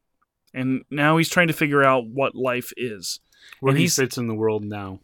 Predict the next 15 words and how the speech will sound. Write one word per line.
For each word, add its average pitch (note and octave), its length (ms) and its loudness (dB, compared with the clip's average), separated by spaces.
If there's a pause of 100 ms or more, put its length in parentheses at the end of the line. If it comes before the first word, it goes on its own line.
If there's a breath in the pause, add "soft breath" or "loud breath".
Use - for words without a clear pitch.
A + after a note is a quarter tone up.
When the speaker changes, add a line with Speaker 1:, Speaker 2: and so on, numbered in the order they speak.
Speaker 1:
And F#3 140 4
he's F#3+ 180 4
really B3 240 6
not F3 280 4
living D3+ 480 2 (160)
life. A#2 480 -8 (160)
He's C#3 280 -6 (240)
just - 220 -2 (220)
kind C#3+ 320 0
of, C3+ 200 -2 (520 soft breath)
in E3 120 2
the E3 60 6
first A#3 320 6
episode, F3+ 400 8
he D3+ 240 -2